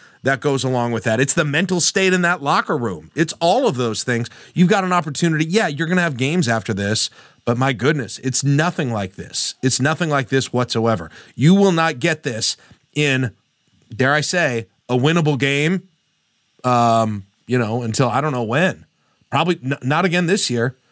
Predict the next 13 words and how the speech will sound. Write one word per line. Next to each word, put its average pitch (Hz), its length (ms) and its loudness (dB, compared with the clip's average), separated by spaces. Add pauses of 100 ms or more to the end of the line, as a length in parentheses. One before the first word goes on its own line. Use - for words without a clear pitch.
(180)
Not, 156 300 0
not 165 260 -2
this 185 200 0
much. 196 200 2 (160)
Not 220 240 0
this 254 160 0
much 240 280 2
upside 117 480 -2
in 113 120 -4
terms 110 280 -4
of 110 80 -4
a 104 40 -4
win 87 380 -4